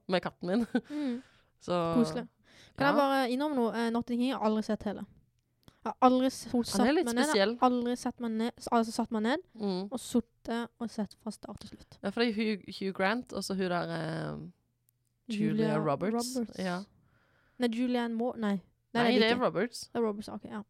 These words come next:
Speaker 1: Jeg tror det, ja. Men jeg bare, nei, jeg vet ikke, jeg bare, det er jo en annen fyr, eh, som er med, som jeg holder på å le av meg <laughs> av, som er så morsom.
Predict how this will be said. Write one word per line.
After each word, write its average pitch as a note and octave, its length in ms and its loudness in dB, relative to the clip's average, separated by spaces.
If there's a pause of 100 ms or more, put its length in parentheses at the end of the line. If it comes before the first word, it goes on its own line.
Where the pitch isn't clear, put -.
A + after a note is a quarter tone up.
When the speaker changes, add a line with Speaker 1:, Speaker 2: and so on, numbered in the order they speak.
Speaker 1:
Jeg G3 80 -10
tror F#3 120 -6
det, F#3 180 -4 (260)
ja. D#3 140 -4 (680)
Men F#3 100 -4
jeg F3 160 -4
bare, A2+ 220 -4 (140)
nei, D3 140 -8 (140)
jeg F3 80 -10
vet D#3 140 -12
ikke, - 120 -12
jeg E3+ 100 -6
bare, E3 540 -2 (220)
det F3+ 120 -2
er F3+ 140 4
jo F3+ 80 4
en F3+ 160 2
annen E3 200 0
fyr, F3 220 -4 (360)
eh, E3 680 -8
som E3+ 180 -10
er D#3+ 60 -4
med, D#3+ 180 -4 (140)
som D#3 320 -8
jeg C#3+ 140 -8
holder E3+ 160 -10
på D#3+ 80 -6
å D3+ 80 -4
le C#3+ 120 -4
av C#3+ 100 -6
meg D#3+ 220 -8
<laughs> - 40 -8
av, E3 240 -4
som D#3 160 -6
er D3+ 60 -6
så - 140 -10
morsom. D#3 300 -8